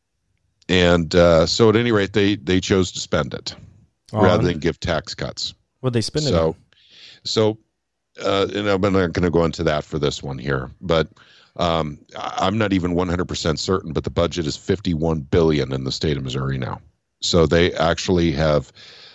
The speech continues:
Speaker 1: uh, three quarters of the surplus is now being eaten up with new spending.
Speaker 2: Hmm.
Speaker 1: Now, the same thing happened in Minnesota. Now, I've been dealing with other states too. Paul, you know this.
Speaker 2: Yeah.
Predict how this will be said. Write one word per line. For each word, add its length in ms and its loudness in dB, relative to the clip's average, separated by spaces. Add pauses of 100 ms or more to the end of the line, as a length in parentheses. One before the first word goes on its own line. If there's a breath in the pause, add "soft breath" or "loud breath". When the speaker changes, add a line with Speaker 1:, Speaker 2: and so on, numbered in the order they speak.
(260 loud breath)
Speaker 1:
uh, 560 2 (580)
three 300 2
quarters 440 2
of 80 0
the 80 -2
surplus 760 -2 (120)
is 200 -4
now 160 0
being 240 0
eaten 220 -4
up 200 -2
with 140 -8
new 140 -6
spending. 460 -10 (720)
Speaker 2:
Hmm. 240 -2
Speaker 1:
Now, 240 4
the 80 4
same 280 -2
thing 200 -2
happened 340 -2
in 60 -2
Minnesota. 560 0 (1120)
Now, 160 2
I've 120 0
been 240 0
dealing 340 4
with 140 4
other 240 2
states 340 -2
too. 220 2
Paul, 320 2
you 100 0
know 180 2
this. 380 -6
Speaker 2:
Yeah. 220 -2